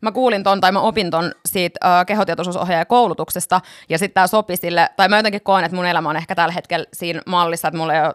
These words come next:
tällä hetkellä niin kriittistä tehdä tota, ö, tsekkausta itteni kanssa, että mä oon aika ajan tasalla, mut just mulla oli vaan pakko antaa toi ohjaaksi, koska toi kuulosti ihan supertoimivalta. Et jos siellä linjoilla on, ö, jotain, ketä ei oo ehkä niin tyytyväinen tällä hetkellä omaan elämään,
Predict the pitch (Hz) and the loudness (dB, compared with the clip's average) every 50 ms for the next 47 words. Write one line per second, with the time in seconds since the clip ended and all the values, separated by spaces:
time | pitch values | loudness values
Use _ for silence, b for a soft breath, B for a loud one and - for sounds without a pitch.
0 | - _ - 185 170 165 180 165 - - 175 175 170 175 170 175 175 - - 185 | -6 _ 0 0 0 0 0 -4 -4 -2 -2 -2 -2 -4 -6 -6 -8 -6 -6 -4
1 | 180 175 170 - 175 165 - 175 - 170 175 175 - - 165 165 160 123 - _ | -4 -4 -4 -6 -10 -12 -10 -6 -6 -4 -4 -4 -6 -6 -4 -2 -2 -2 -4 _
2 | _ 165 165 156 160 147 - - _ _ _ - 180 160 - - 165 151 156 - | _ -2 0 0 0 0 -2 -6 _ _ _ -6 -6 -6 -2 -2 -2 -2 -2 -4
3 | - 139 156 - - 175 170 151 170 160 165 - 165 156 151 147 147 147 156 156 | -8 -10 -10 -8 -8 -6 -4 -2 -4 -4 -4 -6 -8 -10 -8 -6 -4 -4 -4 -4
4 | 156 160 180 190 220 214 190 175 B B B B B B - 180 160 180 170 135 | -4 -4 -4 -4 -2 -4 -4 -6 B B B B B B -12 -8 -6 -6 -8 -6
5 | 190 175 151 143 175 170 156 - 180 175 - _ - 165 143 - _ _ _ _ | -6 -8 -4 -2 0 -2 0 0 -2 -4 -4 _ -4 -4 -4 -4 _ _ _ _
6 | - _ _ 170 165 165 165 - 151 143 - - - 160 147 - 170 175 180 180 | -20 _ _ -2 -2 -2 -2 -2 -2 -2 -2 -2 -2 -2 -2 -2 -2 -2 -2 -2
7 | 151 165 - - 151 - - 135 160 - 156 156 156 151 160 - - 165 170 151 | -2 -4 -4 -8 -10 -8 -6 -6 -6 -6 -6 -6 -4 -4 -6 -6 -8 -8 -8 -8
8 | 147 - 85 - - - - - _ - - 73 76 - 185 208 - 196 98 101 | -8 -10 -8 -6 -6 -6 -6 -6 _ -8 -6 -6 -4 -6 -6 -6 -8 -8 -8 -8
9 | - 196 190 - 190 180 - - 180 180 180 180 180 170 165 165 160 165 165 156 | -10 -10 -10 -8 -8 -4 0 0 0 2 2 0 -2 -2 -4 -4 -2 -4 -4 -6
10 | - - _ - 180 165 170 165 170 165 - 165 165 156 160 151 - - _ _ | -8 -10 _ -4 -4 -4 -2 -4 -4 -4 -4 -4 -4 -4 -4 -8 -10 -12 _ _
11 | _ _ _ _ _ _ - 170 170 165 165 175 170 175 151 190 170 - 190 190 | _ _ _ _ _ _ -4 0 2 2 2 2 2 2 0 -2 -2 -4 -6 -6
12 | 190 190 190 156 - - _ _ 185 175 175 175 170 180 180 175 175 - - 185 | -4 -4 -6 -8 -10 -14 _ _ -6 -6 -6 -6 -6 -6 -6 -6 -6 -6 -6 -6
13 | 190 180 - 196 - 185 190 185 175 185 196 185 165 151 117 151 180 | -6 -6 -8 -8 -6 -4 -4 -2 -2 -2 -2 -2 -2 -2 -4 -6 -6